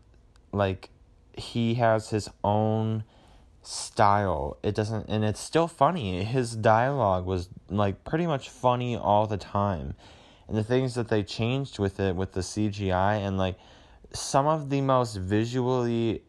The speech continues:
even if it was C G I, it was some of the most visually creative and stunning, um, scenes of C G I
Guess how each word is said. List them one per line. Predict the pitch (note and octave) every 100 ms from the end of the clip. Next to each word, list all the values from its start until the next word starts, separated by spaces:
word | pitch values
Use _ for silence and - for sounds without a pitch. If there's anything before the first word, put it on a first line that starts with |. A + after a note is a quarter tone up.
| -
even | C3 D3 D3
if | C#3
it | C#3
was | B2+ -
C | - B2
G | A2+ G#2
I, | G#2+ F#2+ D#2+
it | C2 F2+
was | G#2
some | B2+ A#2
of |
the | G#2+
most | G#2 G#2 F#2+
visually | F#2 A2 A#2 A#2+ B2 A#2+ B2
creative | A#2 - G#2 F#2+ E2+ F#2+ G#2 G#2 G2+
and | E2+ F2
stunning, | - - F#2+ F#2+ G2 G2 - - - - - _ -
um, | F#2+ F#2 F2+ E2 D2+ - _ - - _ _ _ _ _ _ _ _
scenes | - - B2 A2+ F#2 F2 E2+ -
of | - F#2 F2 -
C | - - A2
G | G2 F#2+
I | F2+ G#2 G2+ F2 F2+